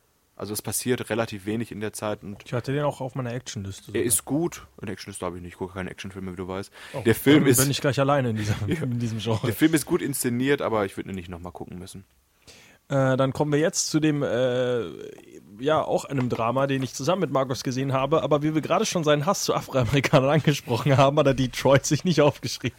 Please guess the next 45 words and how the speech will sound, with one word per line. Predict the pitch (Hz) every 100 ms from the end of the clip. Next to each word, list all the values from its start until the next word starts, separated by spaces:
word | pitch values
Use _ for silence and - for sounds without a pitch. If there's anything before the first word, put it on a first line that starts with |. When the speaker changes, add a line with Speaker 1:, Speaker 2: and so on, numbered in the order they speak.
| 123
Speaker 1:
Ach, | -
Detroit, | - - - 107 95 98 104
da | 98
muss | 110
man, | - 104 -
kennt | 107
doch | 104
kein | - 87 78
Mensch. | - - 87 -
Speaker 2:
Ist | 190
Speaker 1:
Muss | 110
man | 202
Speaker 2:
trotzdem | -
Speaker 1:
nicht | 269
drüber | 202 -
Speaker 2:
Drama | 247 294 262 240 180
Speaker 1:
reden. | 233 269
Speaker 2:
und | - 196
vielleicht | 208 214 214
sogar | 196 202
ein |
Oscar-Contender. | 202 202 - 156 160 139 131 123 113 98 -
Speaker 1:
Meinst | - 90 110 196
du? | 220 - - _ _ _
Speaker 2:
Kann | 120
ich | 190
mir | 269
vorstellen, | - 165 170 123
Catherine | 143 - 120
Bigelow, | 131 156 160 170 -
äh, | 135 131 131 131 _ _ _ -
wäre | 131
nicht | 143 156
das | 147
erste | 120 -
Mal, | 107 104
ne? | 170 208 - -
Speaker 1:
Was | 113 117
mir | 139
zu | 123
diesem | 127 120
Film | 131 110
einfällt, | 107 107 92
ist | 85
lang. | - 131 101